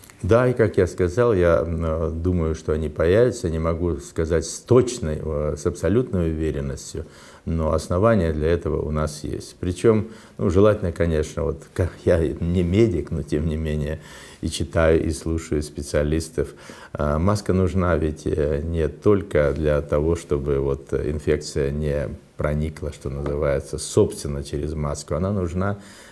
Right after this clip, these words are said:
и для того, чтобы, м, уберечь человека от инстинктивного прикосновения к лицу. Это, пожалуй, м, самое важное. Поэтому, независимо от качества маски, она,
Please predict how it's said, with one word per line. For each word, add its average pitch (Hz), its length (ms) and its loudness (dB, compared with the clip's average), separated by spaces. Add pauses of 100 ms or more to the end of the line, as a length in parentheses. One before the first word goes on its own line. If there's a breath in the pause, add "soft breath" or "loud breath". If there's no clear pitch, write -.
и 78 260 -2
для 80 200 0
того, 85 420 4
чтобы, 80 500 0
м, 78 320 -2
уберечь 92 460 2
человека 78 640 2
от - 480 -4
инстинктивного 90 760 0
прикосновения 82 840 -2
к 80 120 -10
лицу. 87 460 -4 (360 loud breath)
Это, 87 220 2
пожалуй, 73 520 0
м, 71 460 -6
самое 71 400 -2
важное. 69 520 -4
Поэтому, 92 360 2
независимо 104 760 0
от 71 120 -6
качества - 500 -4
маски, 90 420 -6 (460 loud breath)
она, 76 720 0